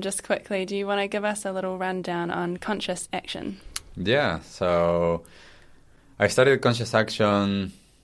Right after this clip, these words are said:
Speaker 2: mid twenty eighteen with a friend, Kayla. We used to work together. The entire idea with Conscious Action really is to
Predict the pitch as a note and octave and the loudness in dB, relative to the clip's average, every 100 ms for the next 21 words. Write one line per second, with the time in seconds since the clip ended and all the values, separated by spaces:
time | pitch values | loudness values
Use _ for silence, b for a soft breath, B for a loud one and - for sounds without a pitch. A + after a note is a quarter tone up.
0 | _ F2+ E2+ F#2 G2 E2+ - - F#2 F2 | _ -6 -2 2 0 -2 -6 -2 -2 0
1 | D#2+ D#2 F#2+ G2 G2 F2+ D#2+ E2 - F2+ | -2 0 0 2 2 0 0 0 0 0
2 | F#2 F#2 F2 - F2 F2 F2 E2+ - G2 | 2 0 -4 0 2 4 4 2 -4 -4
3 | F2+ E2+ F2+ F#2 F#2+ E2 D#2+ - - D#2+ | -2 0 0 0 -2 -2 -2 -4 -2 0
4 | D#2+ D#2+ D#2+ D#2 F#2+ F2+ F2+ C3 C#3 F#2+ | 2 2 0 -4 -2 -2 2 4 4 4
5 | F#2 G2+ E2+ E2 E2+ E2 - E2+ E2 F2 | 4 2 2 -4 -6 -8 -2 -2 -2 -4
6 | D#2+ D#2+ D#2+ D#2+ - - E2 D#2+ D#2+ | -2 0 0 -2 -6 -6 -2 -2 -4